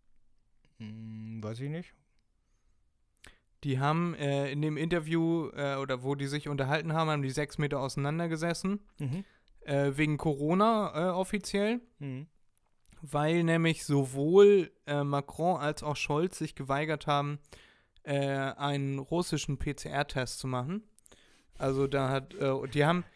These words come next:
Speaker 2: die haben
Speaker 1: <laughs>
Speaker 2: mehrere Schnelltests gemacht und auch einen P-C-R-Test aus Deutschland mitgebracht
Speaker 1: Mhm.
Speaker 2: oder aus Öster-, äh, aus Österreich, aus Frankreich. Äh, und dann hat, äh, Putin gesagt, „Nee, ihr müsst noch einen russischen machen.“ Da haben sie beide gesagt, „Machen wir nicht.“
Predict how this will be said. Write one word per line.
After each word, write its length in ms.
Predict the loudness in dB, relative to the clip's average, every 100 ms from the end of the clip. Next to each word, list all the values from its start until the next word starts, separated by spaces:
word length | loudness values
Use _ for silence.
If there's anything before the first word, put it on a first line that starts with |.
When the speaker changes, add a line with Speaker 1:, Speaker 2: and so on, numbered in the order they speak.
| -20 -4
Speaker 2:
die 100 | 0
haben 320 | 4 4 4 6
Speaker 1:
<laughs> 0 |
Speaker 2:
mehrere 420 | 6 6 4 2
Schnelltests 800 | 0 2 2 2 4 4 2 0
gemacht 360 | 4 4 4
und 220 | -2 -2
auch 220 | 0 -2 -2
einen 100 | -2
P-C-R-Test 880 | -2 -2 -4 -2 -2 0 0 0
aus 180 | -6 -4
Deutschland 520 | 0 0 0 -2 -2
mitgebracht 600 | 0 0 0 0 0 -2
Speaker 1:
Mhm. 60 | -4
Speaker 2:
oder 140 | -6
aus 160 | -6 -6
Öster-, 440 | -8 -6 -4 -4
äh, 20 | -2
aus 280 | -4 -10
Österreich, 420 | -14 -18 -18 -18 -20 -20 -20 -10
aus 120 | -8
Frankreich. 560 | -2 -2 0 0 0 -2 -12 -20 -20 -20 -20 -10
Äh, 340 | 2 4 4
und 220 | 2 2 2
dann 180 | 2
hat, 380 | 4 2 0 -6
äh, 200 | -4 -4
Putin 360 | 0 -2 0 0
gesagt, 280 | 0 0 2
„Nee, 180 | 2
ihr 100 | 2
müsst 240 | 0 -2 -2
noch 80 | -4
einen 100 | 0
russischen 460 | -2 0 -4 -4
machen.“ 240 | -6 -6 -4
Da 80 |
haben 100 | -4
sie 80 | -4
beide 260 | -4 -4 -4
gesagt, 300 | -6 -6 -6
„Machen 240 | -4 -2
wir 80 | -2
nicht.“ 300 | -4 -8 -10